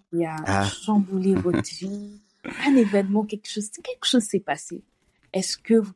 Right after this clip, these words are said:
Speaker 1: pouvez nous en parler, s'il vous plaît ?
Speaker 2: Ah, le six
Speaker 1: Mm.
Speaker 2: avril, une date, euh,
Speaker 1: Mémorable.
Speaker 2: <laughs> une date que je suis pas prêt
Speaker 1: Mm.
Speaker 2: d'oublier. <laughs> Euh, le six avril, je,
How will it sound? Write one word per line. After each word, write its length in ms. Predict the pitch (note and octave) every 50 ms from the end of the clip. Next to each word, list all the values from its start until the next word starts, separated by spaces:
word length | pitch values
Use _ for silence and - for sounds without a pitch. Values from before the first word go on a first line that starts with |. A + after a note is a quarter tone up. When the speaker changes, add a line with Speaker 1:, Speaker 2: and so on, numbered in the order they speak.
| _ -
Speaker 1:
pouvez 280 | F3+ E3+ E3 F3+ F#3
nous 200 | F3+ F3+ E3+ F3
en 100 | E3 D#3+
parler, 440 | D#3 - D#3+ D#3 D3+ D3+ D3 D3+ D#3
s'il 380 | - - - - - F3+ D#3+ -
vous 100 | - - _ _
plaît ? 200 | - A#2 - _ _ _ _ _ _
Speaker 2:
Ah, 280 | G2 G2+ G2 G2 F#2+ F#2+
le 120 | F2+ F2+ F2
six 200 | - - G2 G2
Speaker 1:
Mm. 40 | F#2+
Speaker 2:
avril, 340 | F#2+ F#2 F2+ F2 F2 E2 - _ _ _ _ -
une 220 | - - F#2+ D#2+ E2+
date, 180 | E2+ E2+ F2 - - F2
euh, 240 | E2 D#2+ D#2+ G2
Speaker 1:
Mémorable. 560 | G2 - F#3+ F#3+ - - F#3 F3+ F3 E3+ F#3 - - - - - -
Speaker 2:
<laughs> 300 | - G3+ F#3 D3+ - -
une 100 | A#2 A2+
date 200 | G#2+ A2 G2 -
que 100 | - A2
je 40 | -
suis 120 | - A2
pas 160 | F#2+ - A2 G#2
prêt 160 | - - A#2+
Speaker 1:
Mm. 40 | A#2
Speaker 2:
d'oublier. 580 | - A#2+ A2+ G#2+ G#2 A2+ A2+ A#2 A#2+ C#3 D3 - - -
<laughs> 1000 | E3+ - - G#3 - - - G#3 - - - - - _ - - - G#3+ G#3 _ - - - - - - - - - _ _ _ - - -
Euh, 760 | - F#2+ G#2 A2+ A#2 A#2 A#2 A#2 A#2 A2+ A2+ A2 A2 G#2+ G#2 G#2 G#2+ _ _ _ _ _ -
le 100 | G2+ G2
six 320 | - - - - B2 C3+
avril, 720 | C3 A2+ G2 F2+ G2 - A#2 B2 C3+ C3+ D2 D2+ C#2+ - - - - -
je, 540 | F2+ F#2 F#2 F2+ F2+ E2+ E2+ F2 F2 F2